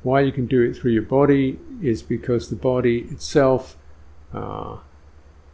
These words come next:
doesn't proliferate. And one of the features of differentiation, um, uh, is that the mind, as it differentiates, proliferates.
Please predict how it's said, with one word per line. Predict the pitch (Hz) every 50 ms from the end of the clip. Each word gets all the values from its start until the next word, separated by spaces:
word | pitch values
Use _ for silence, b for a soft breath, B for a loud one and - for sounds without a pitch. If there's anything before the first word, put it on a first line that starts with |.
| - -
doesn't | - 127 120 - 131 123 - -
proliferate. | - - 131 135 139 - - 107 - - - - - - - - - - - - - - - - - - - - - - - - - b b b b b b - - - - - -
And | 117 113 117
one | 113 113 113
of | 117 113
the | 113 113
features | - - 160 170 175 - - 139 110 101
of | 117 113 - -
differentiation, | - 113 - - 120 110 107 110 101 - - 117 113 113 113 117 - - 139 143 143 127 - - - - - - - - - -
um, | 127 110 107 107 110 117 131 127
uh, | 110 110 113 113 117 120 123 123 135 123 104 104 - - - -
is | - 117 117 113 110 -
that | - 120 117 - - - - 214 185 123
the | 117
mind, | 107 107 117 120 117 113 117 117 110 110 110 - - - - - - - - - - -
as | - 117 120 101 101
it | 117 117 -
differentiates, | - 143 135 - - 131 123 127 131 - - - 123 110 110 110 113 - - - - - - - - - - - - - - -
proliferates. | - - 131 127 127 147 156 - - - 107 104 - - - - - - - - -